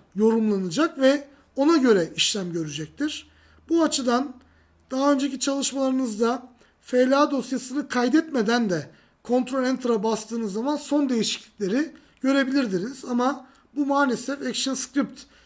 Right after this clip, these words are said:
içerisinde yazmış olduğunuz kodlarda mümkün değil. Bu açıdan ActionScript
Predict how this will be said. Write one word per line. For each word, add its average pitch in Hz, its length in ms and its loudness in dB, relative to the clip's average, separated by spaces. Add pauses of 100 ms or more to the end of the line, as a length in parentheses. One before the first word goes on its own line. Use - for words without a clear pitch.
(180)
içerisinde 247 640 -2
yazmış 233 480 2
olduğunuz 208 320 -2
kodlarda 208 720 0 (220)
mümkün 269 440 -2
değil. 233 260 2
Bu 262 120 4
açıdan 240 460 -2 (580)
ActionScript - 800 -4